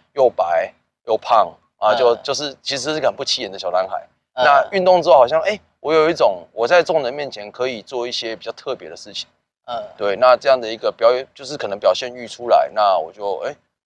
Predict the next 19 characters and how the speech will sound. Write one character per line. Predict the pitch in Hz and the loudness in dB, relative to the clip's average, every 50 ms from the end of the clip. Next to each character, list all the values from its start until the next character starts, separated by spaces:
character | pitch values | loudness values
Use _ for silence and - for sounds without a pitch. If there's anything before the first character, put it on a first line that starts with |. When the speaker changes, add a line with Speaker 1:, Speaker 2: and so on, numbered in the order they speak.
| _ _ _ _ _ _ | _ _ _ _ _ _
Speaker 1:
慢 | 131 127 131 | 0 2 4
慢 | 135 127 117 | 4 2 2
地 | 110 101 | 0 -4
舍 | - - 87 | -6 -8 -10
弃 | - - 120 | -10 -10 -8
书 | - - 110 | -8 -10 -10
本。 | 104 - - - _ - - - | -10 -14 -14 -14 _ -4 0 2
Speaker 2:
哦， | 143 143 | 2 2
所 | - - 170 | 2 4 4
以 | 190 185 | 4 4
你 | 156 135 | 4 2
就 | 139 156 151 | 2 2 2
是， | - 156 151 147 143 131 - - _ | 2 0 -2 -2 -2 -4 -6 -10 _
就 | _ - 185 175 | _ 0 0 2
后 | - 226 | 4 6
来 | 190 151 | 6 6
就 | 143 147 147 | 6 4 2
变 | 151 160 147 | 2 2 0
成， | 143 127 123 127 131 120 | 0 -2 -6 -6 -10 -14